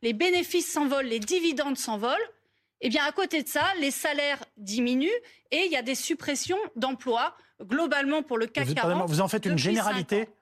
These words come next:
Speaker 2: Vous en faites une généralité ?
Speaker 1: Je dis, après, on peut prendre entreprise par entreprise. Moi, je vous dis, de manière générale, voilà ce qui se passe dans les entreprises du cac quarante. Alors après, on peut se dire, oui,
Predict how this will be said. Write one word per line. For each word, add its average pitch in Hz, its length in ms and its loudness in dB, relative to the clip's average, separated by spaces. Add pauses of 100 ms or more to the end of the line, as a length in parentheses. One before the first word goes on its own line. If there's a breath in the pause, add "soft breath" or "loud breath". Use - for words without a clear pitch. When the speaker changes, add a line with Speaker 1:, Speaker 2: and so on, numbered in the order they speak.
(240)
Speaker 2:
Vous 120 80 -2
en 143 60 -2
faites - 180 -6
une 135 100 0
généralité ? 147 600 -2
Speaker 1:
Je 269 80 0
dis, 302 180 0
après, - 300 -2
on 269 60 -2
peut 247 140 -4
prendre 302 340 -2
entreprise 247 480 -2
par 254 100 0
entreprise. 359 320 0
Moi, 269 120 2
je 285 100 0
vous 285 160 0
dis, 311 240 0
de 226 100 0
manière 294 400 2
générale, 269 460 -2
voilà 294 260 0
ce - 100 -8
qui 269 120 -4
se - 80 -6
passe 320 200 -2
dans 277 80 0
les 247 140 0
entreprises 269 400 -2
du 294 80 2
cac 262 180 -2
quarante. 214 300 -2 (320 loud breath)
Alors 269 180 2
après, 320 220 0
on - 20 -6
peut 339 100 0
se 285 40 -2
dire, 254 140 0
oui, 381 100 2